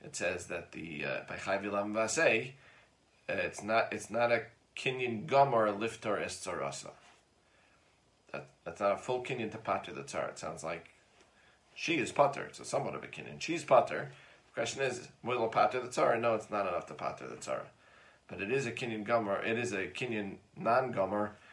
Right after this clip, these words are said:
to pater the tz-, to, for her herself, it's enough to pater her. Okay, so the kind of aim on the Maharsha asks that, uh, how did, it's, uh, like, a seemingly obvious question, that how does the Maharsha read the Gemara? You, the Maharsha just told us that if Kedushin or Tofes,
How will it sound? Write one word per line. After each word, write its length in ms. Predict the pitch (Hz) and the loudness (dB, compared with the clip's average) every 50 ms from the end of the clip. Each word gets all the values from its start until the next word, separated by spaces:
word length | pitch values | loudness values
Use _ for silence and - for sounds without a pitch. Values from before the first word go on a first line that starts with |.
| - - - _ _ _ | -20 -20 -20 _ _ _
to 140 | - - 104 | -6 -6 -6
pater 440 | 104 - - 90 87 85 - 87 82 | -4 -2 -2 -2 -2 -2 -6 -8 -8
the 80 | 76 | -8
tz-, 140 | 76 - - - - _ | -10 -12 -14 -14 -14 _
to, 220 | - 104 - - - - - | -4 -4 -4 -4 -6 -10 -8
for 120 | - 101 | -2 6
her 160 | - 175 170 | 10 10 12
herself, 360 | 143 139 135 143 139 117 107 - | 12 10 8 8 8 8 8 6
it's 80 | - | 0
enough 220 | 101 98 90 - - | -2 -2 -2 -2 -4
to 60 | - | -6
pater 300 | - 73 69 - - 58 | -4 -4 -4 -4 -8 -12
her. 140 | - - - - _ _ _ _ _ - - - - - _ _ _ _ _ _ _ _ _ - - - - - - - - - - - - - - _ - _ _ _ _ _ _ - | -14 -16 -18 -20 _ _ _ _ _ -20 -20 -20 -20 -20 _ _ _ _ _ _ _ _ _ -20 -20 -18 -20 -20 -20 -20 -20 -20 -20 -20 -20 -20 -20 _ -20 _ _ _ _ _ _ -2
Okay, 200 | 147 139 135 131 | 2 4 4 4
so 100 | 135 147 | 4 4
the 80 | 147 | 2
kind 260 | 151 151 180 180 175 165 | 8 10 10 10 12 12
of 80 | 151 | 10
aim 320 | 147 143 143 135 123 120 117 | 10 10 10 8 6 6 6
on 160 | 101 117 120 | 6 6 6
the 60 | 120 | 8
Maharsha 640 | 117 113 110 104 - - 104 101 95 82 73 87 | 6 6 4 4 2 2 4 4 4 4 4 2
asks 400 | 104 104 - - - - - - | 2 0 0 -4 -4 -6 -8 -10
that, 280 | - - 110 104 101 - | -6 -6 -6 -6 -6 -6
uh, 260 | 113 104 95 95 95 90 | -2 0 0 0 0 0
how 140 | 98 107 | 0 -2
did, 180 | 107 107 95 - - - | -2 -2 -6 -10 -10 -10
it's, 200 | - - - - | -10 -10 -8 -8
uh, 120 | 80 78 80 78 | -8 -8 -6 -6
like, 140 | - 85 82 | -6 -4 -4
a 240 | 80 85 92 92 - - | -2 -2 -2 -4 -6 -10
seemingly 440 | - - 117 117 113 104 95 95 92 | -10 -6 -6 -4 -4 -4 -4 -2 2
obvious 320 | 92 98 95 92 90 - | 2 2 2 0 -4 -6
question, 380 | - - 117 107 - - 90 95 | 0 0 2 2 2 -2 -4 -6
that 200 | 95 95 98 - | -4 -4 -4 -2
how 120 | 104 104 | -2 -2
does 140 | 98 98 95 | -2 -4 -6
the 60 | 98 | -8
Maharsha 360 | 92 95 90 87 - 92 90 90 | -8 -6 -6 -6 -6 -6 -6 -6
read 140 | 90 87 | -6 -8
the 60 | 85 - | -8 -8
Gemara? 420 | 87 87 85 87 - - - - | -4 -2 -2 0 0 -2 -2 -4
You, 180 | 98 110 104 - | -4 -6 -6 -6
the 80 | - 104 | -4 -2
Maharsha 380 | 107 110 107 - - 151 147 117 | 0 0 2 4 8 8 8 8
just 160 | 113 117 - | 6 0 2
told 220 | - 127 127 107 101 | 4 4 4 4 2
us 120 | 95 90 | -2 -2
that 120 | - 95 | -2 -4
if 160 | 95 95 - 85 | -4 -6 6 6
Kedushin 460 | - 117 - - 123 131 117 - 110 | 6 6 6 2 -4 -4 -4 -2 -4
or 100 | 104 98 | -4 -2
Tofes, 480 | - 120 117 113 107 107 98 98 - | 0 0 0 2 0 -2 -4 -4 -8